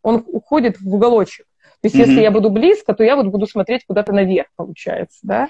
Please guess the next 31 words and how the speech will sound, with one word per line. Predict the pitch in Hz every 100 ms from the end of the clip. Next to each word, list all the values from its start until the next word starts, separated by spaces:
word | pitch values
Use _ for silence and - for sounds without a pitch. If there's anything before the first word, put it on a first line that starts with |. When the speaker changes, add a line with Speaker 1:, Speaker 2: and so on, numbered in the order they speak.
| -
Speaker 2:
Ну, | 262
все | - -
поняли | - - 220 185 139
уже, | 123 123 120
что | - 170
ты | 175
уже | 143 131
очевидные | - 147 139 131
вещи | 131 - 247
Speaker 1:
И |
она | 262 254 262 302
Speaker 2:
пять | 370
раз. | -
Speaker 1:
всё | 359
время | 269 285 349 339 262
так | 220 208
делает. | 170 185 165 160 - _ _ _ _ _ 233
И |
даже | 233 277 285
мы | 294
это | 302 302
разбирали. | 247 226 302 294 226 196 -
И | 220
в |
итоге | 240 294 254 262
она | 262 269
может | 277 254 269
это | 262 240
остановить, | - 240 247 349
только | 294 262 247
заклеив | 202 - 262 294 254 202